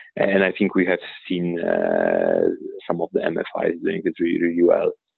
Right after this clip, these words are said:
uh, when, when we were discussing. Uh, the second point, w-, once you have this, this, uh, really, uh, kind of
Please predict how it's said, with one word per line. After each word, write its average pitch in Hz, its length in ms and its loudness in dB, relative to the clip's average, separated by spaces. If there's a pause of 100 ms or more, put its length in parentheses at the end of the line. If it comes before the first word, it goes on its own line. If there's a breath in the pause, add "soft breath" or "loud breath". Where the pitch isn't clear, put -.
(460 loud breath)
uh, 85 1300 2
when, 87 180 4
when 85 100 2
we 85 60 0
were 85 120 0
discussing. - 560 -10 (680 loud breath)
Uh, 50 200 2 (760)
the 104 240 0
second 180 380 2
point, 127 340 4
w-, 104 240 2
once 120 340 4
you 120 80 6
have 107 220 2
this, 101 140 4 (160)
this, 95 320 2 (280)
uh, 95 460 4
really, 90 960 2 (180)
uh, - 880 0
kind 85 160 -2
of 85 60 -6